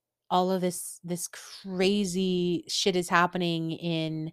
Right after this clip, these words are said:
you know, the celebrity world right now, it's just a good moment to self-reflect and be like, "Poor women." And the one thing that I would really like to say,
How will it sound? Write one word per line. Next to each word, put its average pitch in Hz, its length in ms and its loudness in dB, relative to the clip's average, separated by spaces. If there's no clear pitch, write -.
you 185 100 2
know, 180 60 6
the 175 100 2
celebrity 170 640 2
world 170 600 0
right 156 220 -2
now, 151 540 -4
it's 175 220 -4
just - 480 -2
a 208 80 4
good 208 240 6
moment 185 440 2
to 202 100 0
self-reflect 170 760 2
and 170 100 0
be 170 120 2
like, 160 280 0
"Poor 202 420 4
women." 175 380 2
And 190 180 0
the 208 60 2
one 226 260 4
thing 359 160 2
that 311 100 6
I 208 80 8
would 170 220 4
really 156 240 0
like 180 220 -2
to 214 100 -6
say, 208 1040 2